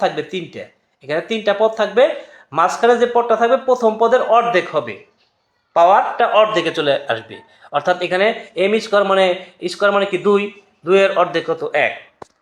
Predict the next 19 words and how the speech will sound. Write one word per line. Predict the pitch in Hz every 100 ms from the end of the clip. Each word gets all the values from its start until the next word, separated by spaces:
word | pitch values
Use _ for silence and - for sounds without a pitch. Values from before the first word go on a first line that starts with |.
| _ _ -
ঠিক | 190
আছে, | 262 208 147
তাহলে | 165 180
বুঝতে | 208 214
হবে | 214 247
যে | 254
এটা | 226
কি | 226 294 359 - - -
মিডল | 160 175 196 226
টার্ম | 269 370 - - - -
ফ্যাক্টর। | 143 - 107 92 - _ _ _ _ _ -
আচ্ছা, | 139 - 127 -
এরপরে | 294 - 285 277 208
আপনাকে | 185 208 214
আরও | 208 214
একটি | 214 220
পদ্ধতি, | 214 196 190 214 269 - _
finally, | 180 185 175 120 - _ _ _ _
যে | -